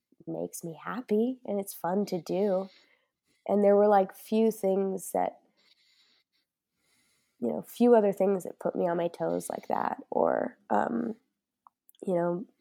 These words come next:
made me proud of myself. I never thought of myself as the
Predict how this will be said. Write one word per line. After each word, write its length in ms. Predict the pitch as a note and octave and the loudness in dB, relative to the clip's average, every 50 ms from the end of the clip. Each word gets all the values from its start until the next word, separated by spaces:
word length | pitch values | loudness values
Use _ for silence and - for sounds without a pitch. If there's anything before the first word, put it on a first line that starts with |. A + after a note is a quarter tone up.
| _ _ _ _ _ _ _ _ | _ _ _ _ _ _ _ _
made 400 | G#3+ G3+ F#3+ F#3 F#3 F#3+ G3 F3 | 0 2 2 4 4 2 2 2
me 280 | G3 F#3 F3+ F#3 F#3 F#3 | 0 0 0 2 0 0
proud 420 | F3+ - - - - D#3+ F3 F3+ | -2 -4 -8 -4 0 0 2 2
of 140 | G3+ G#3+ G#3+ - _ | 2 -2 -4 -4 _
myself. 560 | A#3 B3 B3+ B3+ - - C4+ D4 D#4+ E4+ E4 - - - - | -2 -2 -2 -2 0 0 2 2 2 -2 -4 -8 -16 -8 0
I 100 | A3+ B3 | 4 6
never 260 | B3 C4+ B3 C4+ C4 | 6 6 6 6 6
thought 200 | - F#3 F#3+ G3 | 8 8 8 8
of 60 | G3 | 8
myself 420 | G3 F#3 F#3 - - F3+ F3 - | 4 4 4 2 0 -2 0 -2
as 200 | F3+ F3+ F3 - | -4 -4 -4 -4
the 300 | - - F3+ F3+ F#3 G3+ | 0 0 0 0 0 -4